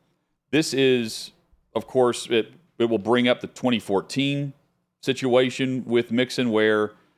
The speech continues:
he was charged with punching a woman at a cafe in the face and br-,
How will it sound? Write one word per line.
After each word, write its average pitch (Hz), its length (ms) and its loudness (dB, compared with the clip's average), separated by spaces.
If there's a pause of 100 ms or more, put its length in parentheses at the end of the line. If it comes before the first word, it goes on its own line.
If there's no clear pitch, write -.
(140)
he 131 100 2
was 120 120 2
charged 123 280 4
with 98 120 -10
punching 127 280 -2
a 110 40 0
woman 117 540 0
at 98 100 -2
a 95 40 -4
cafe 110 540 0
in 101 80 -6
the 92 60 -6
face 107 360 0
and 87 120 -8
br-, 95 80 -2